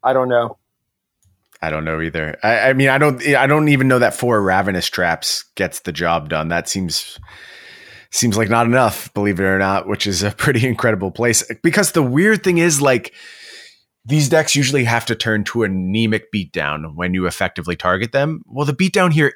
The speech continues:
Speaker 2: isn't that anemic. Like, it's fine. It'll kill you if you're just sitting around doing nothing but targeting their graveyard. They will find a way to beat you. That's a bad <laughs> place to be in when the A plan is a turn two kill.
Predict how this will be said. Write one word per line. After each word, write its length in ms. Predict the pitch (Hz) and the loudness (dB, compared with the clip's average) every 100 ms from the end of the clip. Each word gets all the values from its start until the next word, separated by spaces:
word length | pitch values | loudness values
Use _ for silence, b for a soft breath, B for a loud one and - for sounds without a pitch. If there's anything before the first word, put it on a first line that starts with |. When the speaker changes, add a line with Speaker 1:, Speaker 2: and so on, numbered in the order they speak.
| 139 | 0
Speaker 2:
isn't 320 | 147 165 - | 0 0 0
that 180 | 135 131 | 0 2
anemic. 480 | 113 151 104 76 82 | 2 2 0 -2 -6
Like, 160 | 95 | -4
it's 160 | 135 - | -2 -2
fine. 540 | - 123 131 98 78 | 0 2 2 0 -2
It'll 200 | 82 117 | -2 -2
kill 280 | 110 160 143 | 0 2 2
you 340 | 95 80 80 87 | 2 -2 -4 -6
if 120 | - | -2
you're 100 | 113 | 0
just 180 | 107 - | 2 2
sitting 220 | 123 113 | 2 2
around 320 | 110 113 104 | 4 2 2
doing 240 | 107 104 | 2 2
nothing 340 | 98 107 117 98 | 2 0 0 -2
but 140 | 92 | -4
targeting 360 | - 104 92 90 | -4 -4 -2 -4
their 120 | 90 | -4
graveyard. 400 | 95 101 78 76 | -4 -4 -4 -8
They 60 | 95 | -8
will 140 | 95 | -8
find 360 | - 107 117 107 | -4 0 0 0
a 80 | |
way 140 | 104 104 | 0 -2
to 80 | 92 | -4
beat 280 | 110 104 | -6 -6
you. 260 | 76 80 76 _ _ | -8 -10 -14 _ _
That's 300 | 95 98 - | -2 0 0
a 60 | 113 | -2
bad 420 | 110 113 120 110 | 2 2 2 0
<laughs> 0 | |
place 340 | 123 139 139 - | 0 2 2 0
to 100 | 113 | 0
be 240 | 175 165 | 2 4
in 340 | 113 110 120 B B B | 4 2 -2 B B B
when 400 | 113 117 110 104 | -2 2 2 2
the 180 | 101 107 | 2 2
A 160 | 143 208 | 4 2
plan 340 | - 110 101 | 0 0 2
is 120 | 110 | 0
a 40 | 107 | 0
turn 280 | 143 131 117 | 0 0 0
two 180 | 123 | -2
kill. 460 | 110 151 95 76 | 0 0 0 -4